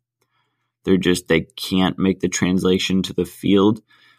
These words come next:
And some of that drop off is what causes these mental errors, mental mistakes, the lack of execution,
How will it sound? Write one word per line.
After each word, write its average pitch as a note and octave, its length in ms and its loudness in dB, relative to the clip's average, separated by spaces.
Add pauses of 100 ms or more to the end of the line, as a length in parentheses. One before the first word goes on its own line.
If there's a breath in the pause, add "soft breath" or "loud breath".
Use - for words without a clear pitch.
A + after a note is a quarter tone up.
(1080 soft breath)
And A2 180 2
some F#2+ 220 2
of F2 80 0
that F2 160 0
drop F2 420 2
off - 260 -2
is F2 240 -4
what E2+ 240 0
causes F2+ 520 0
these F2 200 -2
mental F2 300 -2
errors, F2 380 -2
mental F2+ 260 -4
mistakes, E2+ 640 -2
the E2+ 220 -2
lack E2 340 0
of F2 80 -2
execution, F#2+ 920 -2